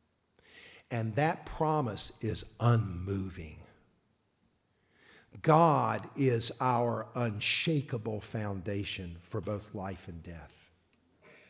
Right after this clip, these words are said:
But notice, not only is God our stability, but he says God is our security. Look at verse two.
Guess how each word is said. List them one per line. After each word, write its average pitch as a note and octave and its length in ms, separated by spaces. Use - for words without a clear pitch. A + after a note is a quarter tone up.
But B2+ 120
notice, D3 340
not C#3+ 200
only C#3 200
is A2+ 140
God C3 260
our A#2+ 140
stability, A#2 640
but B2+ 100
he A#2 60
says A#2 260
God B2 380
is A2 160
our G#2+ 140
security. A2 600
Look A#2 180
at - 140
verse A2 240
two. B2 320